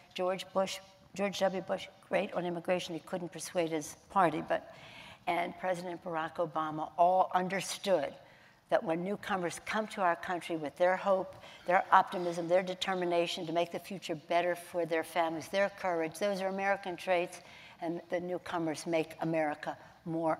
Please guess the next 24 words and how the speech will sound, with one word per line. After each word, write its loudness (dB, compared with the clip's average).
American. -2
They -2
constantly 0
revitalize 0
our 0
country. -4
Until -2
now. -6
That's -4
why 4
I -6
quote -6
Ronald -8
Reagan. -8
Isn't 0
it 0
beautiful? 0
Go 2
look 2
it 2
up 6
because -2
it's -6
longer 2